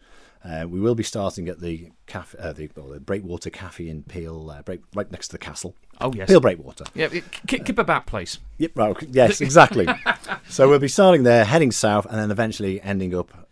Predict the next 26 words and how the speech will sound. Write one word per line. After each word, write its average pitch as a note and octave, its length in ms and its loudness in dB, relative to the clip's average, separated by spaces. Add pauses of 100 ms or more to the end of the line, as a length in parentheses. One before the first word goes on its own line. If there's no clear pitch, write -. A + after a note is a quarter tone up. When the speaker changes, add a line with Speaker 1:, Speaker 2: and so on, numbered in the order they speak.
(180)
Speaker 1:
at F2+ 160 -12
the E2+ 160 -8
Cafe F2+ 280 -10
Villa E2 280 -6 (100)
on E2 140 -12
Douglas D#2 280 -12
Promenade, D#2+ 480 -10
so E2+ 120 -12
people - 260 -14
in C#2+ 60 -20
Douglas E2 320 -14
can E2+ 100 -16
come D#2+ 160 -10
down, D2 260 -14
see - 180 -10
the F2 100 -8
bikes, F#2 480 -6
see E2 160 -14
everybody D#2 320 -14
dressed E2+ 380 -10
up, F2+ 180 -10 (540)
and E2 140 -12
hopefully A2 320 -4
that F#2 140 -8
message F2+ 380 -8
of D#2+ 240 -14